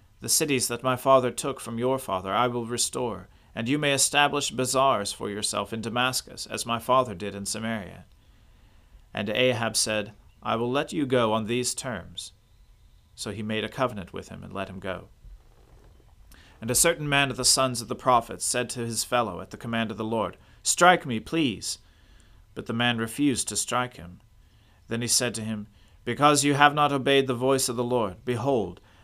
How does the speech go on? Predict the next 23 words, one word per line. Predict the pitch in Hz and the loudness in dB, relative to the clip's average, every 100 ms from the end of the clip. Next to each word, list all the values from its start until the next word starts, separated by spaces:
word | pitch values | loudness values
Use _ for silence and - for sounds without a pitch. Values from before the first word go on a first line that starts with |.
| - | -4
as | 120 | 0
soon | - 165 | 2 2
as | 165 147 | 2 4
you | 156 | 4
have | 135 | 4
gone | 123 143 143 | 4 4 4
from | - 139 127 | 2 0 0
me, | 98 | -2
a | 104 | -2
lion | 120 131 135 104 98 | 2 6 6 4 -2
shall | - 101 | -2 0
strike | - 120 120 120 | 2 2 0 -2
you | 110 | -4
down." | 113 107 87 90 - - - - - - - - - | -2 -2 -6 -14 -20 -20 -20 -20 -20 -20 -20 -20 -16
And | 98 | -8
as | 107 | -4
soon | - 131 | -2 -2
as | 120 - | -2 0
he | |
had | 123 | 0
departed | 113 - 135 113 92 | -2 0 2 2 -4
from | 90 92 | -8 -8
him, | 95 98 | -8 -10